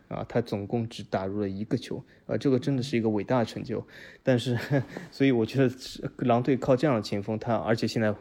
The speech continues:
或许会卖走若塔，对吗？然后就，就靠这位老兄，我觉得狼队这个赛季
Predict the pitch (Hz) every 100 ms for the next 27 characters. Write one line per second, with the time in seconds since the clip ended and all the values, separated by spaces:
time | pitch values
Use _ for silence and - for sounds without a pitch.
0 | - - 120 127 113 107 107 120 107 92
1 | 98 120 104 95 92 104 101 113 127 117
2 | 117 113 147 123 165 117 98 - 107 -
3 | - - 120 107 127 120 110 131 147 139
4 | 117 107 113 98 110 104 104